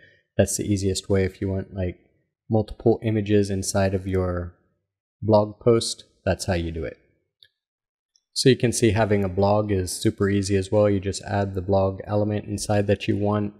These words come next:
and then anytime you want to create a blog post, you just click on edit post, then it will create a post page for it automatically that automatically links to this button in this section.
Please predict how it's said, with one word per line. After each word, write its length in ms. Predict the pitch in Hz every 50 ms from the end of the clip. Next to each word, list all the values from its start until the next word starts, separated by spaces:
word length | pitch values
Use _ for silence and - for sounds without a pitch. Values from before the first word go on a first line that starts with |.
| _
and 160 | - 98 95
then 200 | 95 95 92 95 95
anytime 840 | 95 98 95 92 - - 98 98 95 98 98 95 98 95 92 92 98
you 140 | 101 98
want 140 | 98 98 95
to 120 | 98 - -
create 200 | - 101 95 92
a 20 |
blog 380 | 87 92 101 101 101 98 - -
post, 480 | - 117 107 107 101 - - - - _
you 120 | - 101
just 220 | 87 92 87 - -
click 220 | - 101 - -
on 200 | 98 98 95 95 -
edit 300 | - 101 101 - - -
post, 380 | - 113 110 104 - - - - _ _ _ _ _ _ _ _
then 160 | - 101 98 98
it 140 | 98 98
will 160 | - 98 95 90
create 340 | - - - 104 98 95 -
a 60 | -
post 440 | - - - 107 101 - - - _
page 320 | - - 107 104 101 98 -
for 240 | - - 104 101
it 60 | - -
automatically 720 | 101 101 101 98 98 101 98 101 101 - _ - 107 107 104
that 160 | 98 98 -
automatically 720 | - 95 98 95 98 95 92 92 92 - - 107 98 95
links 460 | 98 98 101 98 95 95 - - - -
to 440 | - - - 101 95 92 92 92 92
this 200 | 90 90 - -
button 380 | - - 90 - - - 95
in 120 | 90 87 87
this 180 | 87 - -
section. 520 | - 90 - - - - 98 - - 87